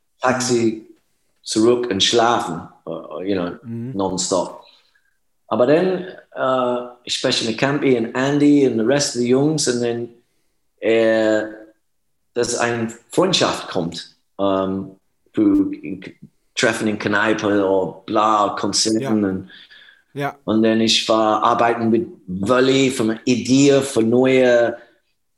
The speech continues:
Speaker 1: Schlagzeugparts und, äh, für der Opium, äh, nee, für, nee, nicht für Opium, für Kauf mich.
Speaker 2: Kauf mich.
Speaker 1: Das war die
Speaker 2: Genau.
Speaker 1: beste Arbeit mit dem.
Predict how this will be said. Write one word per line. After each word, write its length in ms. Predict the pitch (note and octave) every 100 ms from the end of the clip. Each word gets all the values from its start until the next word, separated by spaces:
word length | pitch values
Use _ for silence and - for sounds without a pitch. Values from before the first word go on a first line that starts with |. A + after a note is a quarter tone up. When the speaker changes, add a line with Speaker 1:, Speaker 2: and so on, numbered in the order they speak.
| _
Speaker 1:
Schlagzeugparts 1800 | - - B2+ C3 - B2+ A#2+ - - - - B2+ B2+ B2 B2+ - - -
und, 380 | - A2+ A2+ A2
äh, 220 | G#2+ G#2 - C2+ F#2+ -
für 120 | G#2
der 140 | G#2+
Opium, 760 | C3 D#3 D3+ A2+ G2+ G2 F2 -
äh, 340 | F2 F#2 F2 D2 - A#1 _ _ _ -
nee, 380 | E3 A3+ E3
für, 120 | - C3+
nee, 220 | D#3+ G#3+
nicht 200 | G3+ -
für 160 | D3+
Opium, 380 | C3 A#2 A2+ G#2+
für 480 | - B2 B2+ A#2 B2 - - - _
Kauf 400 | B2+ G#3 A#3 G3+
mich. 260 | A#2+ F2 -
Speaker 2:
Kauf 220 | E3+ F#3+ B2+
mich. 240 | A#2 _ -
Speaker 1:
Das 180 | D3+ D3+
war 100 | A#2+
die 140 | G2
Speaker 2:
Genau. 340 | G#2+ D3+ D#3 B2
Speaker 1:
beste 300 | G2+ - G2
Arbeit 440 | G2 F#2 F#2 F2+
mit 120 | F#2+
dem. 280 | G2+ F#2 F#2